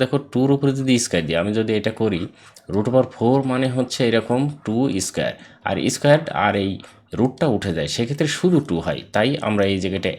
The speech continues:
একবারই লিখে দিলাম হচ্ছে টু, আর এই জায়গাটায় লিখলাম হচ্ছে টু রুট ওভার সিক্স, আর এই জায়গাটায় ফাইভ, ফাইভ তো এই যে এই দুটো একই রকম ছিল, এই জন্য তো এই দুইটা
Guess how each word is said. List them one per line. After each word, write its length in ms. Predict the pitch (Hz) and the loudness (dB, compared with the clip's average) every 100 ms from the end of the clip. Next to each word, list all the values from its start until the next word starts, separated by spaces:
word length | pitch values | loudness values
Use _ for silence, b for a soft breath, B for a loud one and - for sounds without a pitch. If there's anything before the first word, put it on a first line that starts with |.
| 95 101 | -2 -4
একবারই 340 | 101 113 117 90 | -2 -2 0 0
লিখে 200 | 87 98 | 0 -2
দিলাম 180 | 107 123 123 | -2 -2 -4
হচ্ছে 220 | - 240 262 - - | -6 -6 -6 -12 0
টু, 120 | 92 69 - B B B B - 76 80 | 0 0 -10 B B B B -10 -6 -4
আর 100 | 76 - 90 | -4 -6 -2
এই 60 | 117 | 0
জায়গাটায় 300 | 127 127 135 127 | 0 0 0 0
লিখলাম 240 | 127 127 127 | 0 -4 -4
হচ্ছে 180 | - 131 - | -2 -4 -2
টু 120 | 127 139 160 123 | 0 4 4 2
রুট 180 | 104 87 | 0 0
ওভার 220 | 92 90 - - _ - | 0 0 -4 -20 _ -6
সিক্স, 340 | - 156 - - - - 85 | 2 2 2 -4 -8 -4 -2
আর 100 | 80 - _ - | -2 -8 _ -8
এই 40 | 87 | -4
জায়গাটায় 260 | 92 101 - | -2 -2 0
ফাইভ, 140 | 110 - | -2 0
ফাইভ 140 | 160 160 | -4 -2
তো 60 | 175 - 110 | -4 -2 -4
এই 60 | 101 | 0
যে 60 | 98 | 0
এই 60 | 196 | 0
দুটো 200 | 208 160 262 - B B B _ | 0 2 2 -2 B B B _
একই 300 | - 101 131 139 | -4 -2 2 2
রকম 160 | 156 151 | 2 -2
ছিল, 120 | 165 269 135 | -2 0 2
এই 40 | |
জন্য 120 | 110 98 95 | 2 0 2
তো 40 | 90 | 0
এই 40 | 82 | 0
দুইটা 180 | 76 | -4